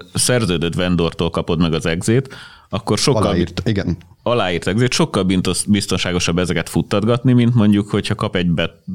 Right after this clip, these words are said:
Speaker 1: batch file-t, vagy S H file-t, vagy ilyesmit, mert hogy, ö, az már egy olvasható és hozzáférhető dolog.
Speaker 2: Én még abban a hamis biztonságérzetben vagyok, hogyha látom a forráskódot, akkor én képes leszek majd akár egyszer, hogyha baj lesz, megnézni, hogy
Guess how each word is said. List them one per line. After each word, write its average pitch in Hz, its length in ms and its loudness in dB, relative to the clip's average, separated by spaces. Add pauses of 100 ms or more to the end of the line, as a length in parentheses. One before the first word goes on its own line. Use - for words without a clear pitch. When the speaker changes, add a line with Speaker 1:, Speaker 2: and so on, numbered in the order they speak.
(100)
Speaker 1:
batch 82 240 -4
file-t, 78 260 0
vagy 64 220 0
S - 100 -2
H 78 140 -4
file-t, 80 280 -4
vagy 67 140 0
ilyesmit, 76 460 0 (200)
mert 101 400 -2
hogy, 107 280 0
ö, 107 300 2 (480)
az 101 140 -2
már 107 220 4
egy 107 160 2
olvasható 95 540 0
és 92 120 -2
hozzáférhető 80 800 -2
dolog. 76 400 -2 (300)
Speaker 2:
Én 147 140 4
még 139 160 6
abban 110 220 4
a 107 60 2
hamis 107 260 2
biztonságérzetben 85 1000 0
vagyok, 101 260 2
hogyha 90 220 -2
látom 90 300 0
a 82 60 0
forráskódot, 95 720 -2
akkor - 260 -2
én 90 240 0
képes 127 400 -2
leszek 90 340 -4
majd 85 220 0 (100)
akár 85 380 -2
egyszer, 87 300 -4
hogyha 82 260 -2
baj 90 280 0
lesz, 87 220 0
megnézni, 87 500 2
hogy 80 220 0